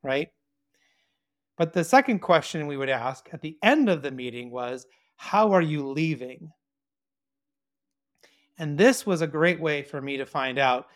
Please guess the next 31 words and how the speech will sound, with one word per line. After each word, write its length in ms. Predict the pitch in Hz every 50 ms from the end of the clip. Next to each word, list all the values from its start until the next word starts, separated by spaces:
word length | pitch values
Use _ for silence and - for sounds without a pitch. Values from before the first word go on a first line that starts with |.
| _ _ _ _ _
that 120 | - 143 143
I, 220 | 151 165 196 214
as 80 | 208 185
the 120 | 160 175
leader, 360 | 165 165 170 175 151 139 139
had 220 | 123 127 147 143 135
a 80 | 131
completely 560 | - - 160 143 - - - 214 226 202 196 160
different 280 | 160 165 165 175 156
perspective 560 | - 147 123 - - 156 143 - - 143 131
on 140 | 123 123 127
the 60 | 123
meeting 320 | 123 131 143 139 131 123 123
we 100 | 123 120
just 200 | 117 117 - -
had. 240 | 131 110 101 104 104 _ _ _ _ _ _ _ _ _ _
I 200 | - 160 170 226
can't 260 | - - 254 240 220 180
tell 140 | - 202
you 140 | 185 180 165
how 120 | 151 165 165
many 160 | 165 165 160
times 340 | 156 - 160 147 143 139 127
I 100 | 135 131
was 140 | 131 131
like, 300 | 117 131 127 120 113 -
"This 400 | - 190 202 214 220 214 214 214
was 220 | 214 175 160 139 131
a 100 | 135 123
fantastic 840 | - - 151 135 131 117 - - 185 180 185 185 - - 180 170 165
meeting. 560 | 170 160 160 156 156 156 156 156 151 151 156